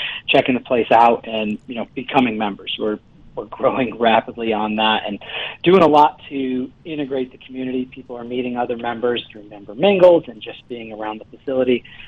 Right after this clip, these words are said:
And there's a ton of value in the membership as well. You know, it obviously gives you full access to the range, the ability to make reservations up to fourteen days in advance and unlimited range time,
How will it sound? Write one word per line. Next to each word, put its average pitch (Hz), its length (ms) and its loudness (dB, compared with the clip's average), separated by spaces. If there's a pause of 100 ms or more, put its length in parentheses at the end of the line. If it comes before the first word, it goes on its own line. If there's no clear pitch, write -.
(120)
And 156 160 2
there's 175 200 4
a 190 80 8
ton 175 260 2
of 156 80 -2
value 147 420 2
in 110 100 -14
the 110 60 -14
membership 110 480 -14
as 104 140 -20
well. - 220 -20
You 113 80 -20
know, 113 100 -12
it 117 80 -6
obviously 120 400 -2
gives 113 240 -10
you 117 180 -8
full 120 200 0
access 113 460 -2 (160)
to 123 60 -12
the 107 120 -10
range, 110 440 -6 (380)
the 123 120 -2
ability 110 360 -2
to 107 60 -4
make 110 260 -4
reservations 110 640 -2
up - 140 -2
to - 100 -12 (140)
fourteen 117 420 -4
days 113 280 4
in 101 80 -6
advance 110 420 -8
and 107 80 -16
unlimited 117 500 -4
range 110 420 -8
time, 110 300 -2